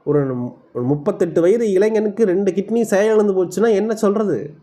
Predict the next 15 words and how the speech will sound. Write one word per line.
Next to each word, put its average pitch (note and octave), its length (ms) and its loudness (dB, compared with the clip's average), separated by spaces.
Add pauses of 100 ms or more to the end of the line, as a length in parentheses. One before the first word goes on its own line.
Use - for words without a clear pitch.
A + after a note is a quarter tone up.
(540)
எங்க G3 300 2
போய் G#3+ 160 0
சொல்றது? G3+ 480 0
இது D3+ 180 -2
என்ன? E3 440 0 (960)
இது G3+ 240 0
கர்மா A#3 420 2
அப்படின்னு G#3+ 160 0
சொல்லிட்டு, G#3+ 580 -2
அப்படின்னு G#3 360 -2
கடந்து A3+ 380 -2
போறது G#3 320 2
ஒரு F3 120 0
விஷயம் E3+ 340 -2
இல்ல. D#3+ 280 -4